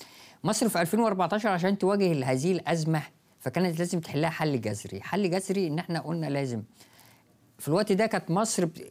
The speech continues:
اتنين وتسعين في المية بتعتمد على محطات ال-، آه، الكهرباء التقليدية، وتمانية في المية وقتها كان حوالي واحد في المية من الرياح، وسبعة في المية بت-،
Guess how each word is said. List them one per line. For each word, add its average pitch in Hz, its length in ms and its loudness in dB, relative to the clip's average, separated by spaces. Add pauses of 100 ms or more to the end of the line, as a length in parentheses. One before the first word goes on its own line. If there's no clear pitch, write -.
(180)
اتنين 214 280 2
وتسعين 190 360 2
في 202 100 -4
المية 185 320 4
بتعتمد 170 500 0
على 147 180 0
محطات 139 400 -2
ال-، 117 160 0
آه، 104 560 -4
الكهرباء 113 380 -2
التقليدية، 107 640 -4 (280)
وتمانية 190 400 2
في 208 100 -4
المية 202 260 2
وقتها 185 460 2
كان 175 160 -2
حوالي 175 240 2
واحد 180 180 -2
في - 60 -6
المية 165 220 0
من 165 140 0
الرياح، 165 420 -2 (320)
وسبعة 190 340 2
في - 80 -6
المية 180 260 2
بت-، 160 280 -4